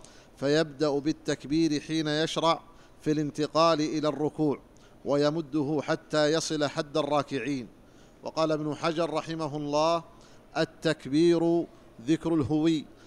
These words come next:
فيبتدئ به من حي-، من حين، من حين يشرع في الهوي بعد الاعتدال إلى حين يتمكن ساجدا".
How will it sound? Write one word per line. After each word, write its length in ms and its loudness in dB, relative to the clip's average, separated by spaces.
فيبتدئ 760 2
به 380 0
من 200 -6
حي-، 320 -2
من 180 -6
حين، 520 -2
من 260 -6
حين 280 -2
يشرع 540 0
في 120 -4
الهوي 540 -2
بعد 300 2
الاعتدال 680 0
إلى 400 0
حين 240 -4
يتمكن 760 -2
ساجدا". 600 -2